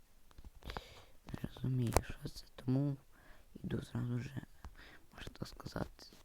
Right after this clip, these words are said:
добувати нові експерименти і ресурси. Купую собі меч, блоків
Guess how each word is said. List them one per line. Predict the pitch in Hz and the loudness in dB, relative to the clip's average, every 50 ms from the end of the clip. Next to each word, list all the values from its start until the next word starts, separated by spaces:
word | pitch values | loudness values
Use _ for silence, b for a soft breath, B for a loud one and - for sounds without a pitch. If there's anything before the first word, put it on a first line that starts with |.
| - - | -8 -4
добувати | - - - - - - 113 - - - - - - - - - | -4 -2 0 2 4 4 4 2 0 -10 -10 -10 -12 -12 -8 -4
нові | - 123 117 113 113 - - - - - | -2 2 2 2 2 0 -4 -12 -12 -12
експерименти | - - - - - - 135 - - - - - - - - - | -12 -12 -12 -12 -8 -6 -6 -4 -4 -4 -6 -8 -18 -18 -12 -8
і | - - | -4 0
ресурси. | - - 127 - - - - - - - - B B B B B | 0 0 -2 -2 -10 -14 -12 -8 -8 -4 -4 B B B B B
Купую | B - - - - 151 | B -2 0 4 4 2
собі | - - - - 123 117 | 4 4 4 4 4 6
меч, | 120 131 151 170 175 170 - - - - | 6 4 4 4 2 0 -2 -4 -4 -2
блоків | - 131 143 147 143 - - - | -2 0 0 -2 -2 -2 -6 -8